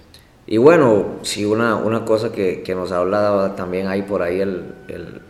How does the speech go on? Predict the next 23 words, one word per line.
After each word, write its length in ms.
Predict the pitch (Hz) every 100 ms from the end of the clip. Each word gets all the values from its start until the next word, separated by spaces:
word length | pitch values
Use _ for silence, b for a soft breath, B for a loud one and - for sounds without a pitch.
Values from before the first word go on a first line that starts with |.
| -
el 160 | 90
Nuevo 220 | 90 92 95
Testamento 800 | 104 104 107 104 104 104 113
es 500 | 98 98 98 - - -
de 160 | 120 117
la 80 |
importancia 760 | 104 - 85 - 87 87 104 104
de, 420 | 101 82 76 67 - - _ _ _ _ -
de 220 | 90 92
escuchar 440 | 92 - 85 90 87
a 40 |
los 140 | 107 113
mayores, 800 | 101 85 113 131 92 - - - - - _ -
¿verdad? 160 | 98
De 100 | 98
que 80 | 98
uno, 200 | 98 98 98 - - - -
los 240 | - 82 82
jóvenes 420 | 87 92 104 98
a 120 | 90
veces 320 | 92 98 98
como, 160 | - 67
"Ah, 360 | - - -